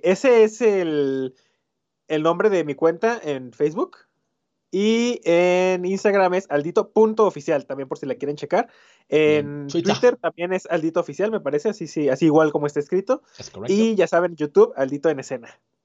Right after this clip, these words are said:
Speaker 2: Es correcto. A mí me encuentran en YouTube como X Lonzo Original. Igual, les digo, todos nuestros links están aquí abajo, por si gustan seguirnos,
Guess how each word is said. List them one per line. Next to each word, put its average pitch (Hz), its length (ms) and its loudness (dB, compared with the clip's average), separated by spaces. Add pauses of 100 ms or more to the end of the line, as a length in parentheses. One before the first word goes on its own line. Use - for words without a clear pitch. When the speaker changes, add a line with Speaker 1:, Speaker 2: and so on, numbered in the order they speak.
(120)
Speaker 2:
Es - 80 -20
correcto. - 420 -14
A 107 80 -10
mí 110 60 -6
me 113 80 -6
encuentran 113 280 -12
en 107 80 -8
YouTube 127 320 -6
como 135 340 -12
X 196 360 -4
Lonzo 156 420 -8
Original. 135 680 -8 (1040)
Igual, 110 360 -6
les 104 140 -6
digo, 127 280 -8
todos 117 200 -4
nuestros 110 300 -8
links 135 260 -6
están 101 260 -12
aquí 92 180 -12
abajo, 143 400 -10
por 107 140 -12
si 104 80 -14
gustan 98 320 -12
seguirnos, 160 580 -12